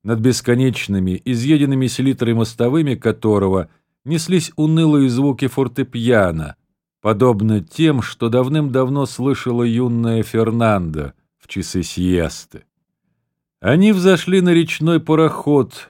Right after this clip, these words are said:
деревянное колесо которого грохотало, как артиллерийская канонада, а ржавая железная обшивка дышала печным жаром.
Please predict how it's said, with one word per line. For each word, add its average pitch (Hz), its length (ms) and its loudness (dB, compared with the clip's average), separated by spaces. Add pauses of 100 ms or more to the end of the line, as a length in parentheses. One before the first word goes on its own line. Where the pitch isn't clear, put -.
(100)
деревянное 127 760 4
колесо 123 440 0
которого 107 720 0 (200)
грохотало, 123 720 0
как 117 380 -2
артиллерийская 117 1000 0
канонада, 110 840 0 (240)
а 98 140 2
ржавая 110 480 4
железная 104 560 2
обшивка 113 500 -4
дышала 107 580 0 (160)
печным 107 600 -4
жаром. 85 600 -2